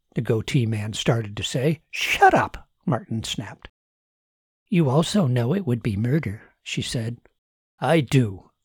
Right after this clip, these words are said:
Martin pushed the man by his shoulder until he was facing the direction that he had come.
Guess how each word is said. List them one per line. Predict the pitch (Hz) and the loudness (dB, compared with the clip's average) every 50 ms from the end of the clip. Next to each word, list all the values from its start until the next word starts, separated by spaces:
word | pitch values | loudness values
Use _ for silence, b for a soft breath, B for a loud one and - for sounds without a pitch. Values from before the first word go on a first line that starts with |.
| _ _ _ _ _ | _ _ _ _ _
Martin | - 127 123 120 - 117 - | -2 -2 -2 -2 -4 -8 -6
pushed | - - 143 123 - - - | -2 0 0 0 0 -2 -4
the | - 113 | -4 -4
man | 117 117 117 123 120 | -2 -2 -2 -2 -2
by | 117 117 117 | -2 0 0
his | 120 127 - | 0 -2 -2
shoulder | - - 120 107 110 - 110 - - - | -2 -4 -6 -6 -6 -10 -10 -10 -6 -4
until | - 139 - 170 143 131 | -2 0 2 2 2 4
he | 107 123 127 | 2 2 2
was | 120 123 113 - | 2 0 0 -2
facing | - - 139 139 - - 135 117 117 98 - | 0 0 2 2 2 0 -2 -4 -4 -4 -4
the | - | -2
direction | 110 127 127 147 135 - - - 117 110 127 135 | -2 0 2 2 0 0 -2 -4 -4 -4 -4 -4
that | 135 - | -4 -2
he | 139 151 | 0 0
had | 127 113 - - | 0 0 -2 -6
come. | - 202 170 101 90 | -8 -6 -6 -6 -8